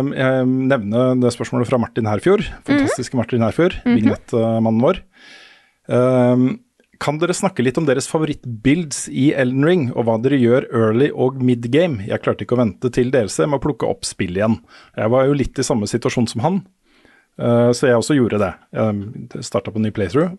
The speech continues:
Speaker 1: men så fikk jeg også en, altså, den derre prosessen med å komme i gang med Elden Ring, og det å ha et, eh, ehm, starte en ny character, og bygge den opp, og gjøre den klar til bosser og sånne ting.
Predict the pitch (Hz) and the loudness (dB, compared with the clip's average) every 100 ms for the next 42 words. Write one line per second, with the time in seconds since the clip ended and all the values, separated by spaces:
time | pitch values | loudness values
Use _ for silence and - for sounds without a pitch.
0 | - 165 156 135 123 131 - 156 151 123 | -6 -2 -2 0 0 0 0 0 -2 -6
1 | - - - - 123 147 - _ 135 147 | -18 -20 -20 -6 -6 -6 -12 _ -2 0
2 | 139 117 151 - 165 - 127 - 175 165 | 2 2 -2 -4 -6 -4 -4 -4 -4 0
3 | 127 - - 120 95 98 117 135 98 131 | 0 0 -2 -2 -2 0 0 0 0 0
4 | 160 - _ _ _ _ 143 120 120 127 | -2 -6 _ _ _ _ -4 0 2 2
5 | 127 117 120 143 151 123 - 127 123 123 | 0 2 2 0 -2 -4 -2 2 4 4
6 | 123 - 147 131 120 123 131 143 170 - | 2 -2 -4 -2 -2 -2 -6 -10 -8 -4
7 | 123 117 117 113 101 - 139 143 - _ | -2 2 0 0 -4 0 0 0 -6 _
8 | - _ _ - 120 120 123 127 - 127 | -20 _ _ -4 0 4 2 2 -6 -4
9 | 151 110 113 127 139 143 - - - - | -4 0 0 0 0 -4 -6 -16 -20 -2
10 | 123 120 113 117 117 123 107 - 123 120 | 2 2 4 0 0 0 -2 -2 -6 -2
11 | 123 - 110 101 110 110 131 107 139 170 | -4 -2 -4 0 2 0 0 0 0 0